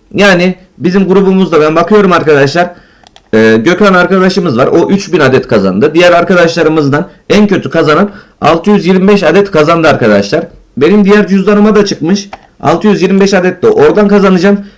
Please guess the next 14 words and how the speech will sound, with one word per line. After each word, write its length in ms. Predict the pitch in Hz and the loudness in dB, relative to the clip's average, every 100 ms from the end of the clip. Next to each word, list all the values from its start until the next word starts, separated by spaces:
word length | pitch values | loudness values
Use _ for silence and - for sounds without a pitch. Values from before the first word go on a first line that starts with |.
| _ | _
Bin 180 | 202 220 | 0 2
yedi 200 | 208 196 | 2 2
yüz 160 | 196 165 | 0 0
elli 260 | 202 202 | 2 2
adet 300 | 156 190 196 | 0 -2 0
Arbitrum 500 | 170 175 170 - 180 | 0 0 -4 -6 -4
tokeni 320 | 170 156 175 | -4 -4 -2
var 120 | 160 120 | 0 0
arkadaşlar. 640 | 104 110 101 - 110 - - _ | 0 0 -2 0 -2 -4 -12 _
Yani 180 | 139 135 | -2 0
Arbitrum 480 | 143 160 170 139 107 | 0 0 -2 -2 0
coin'i 300 | 135 160 165 | 0 0 0
var 180 | 147 117 | 0 0
bende. 420 | 113 117 180 | 0 0 -4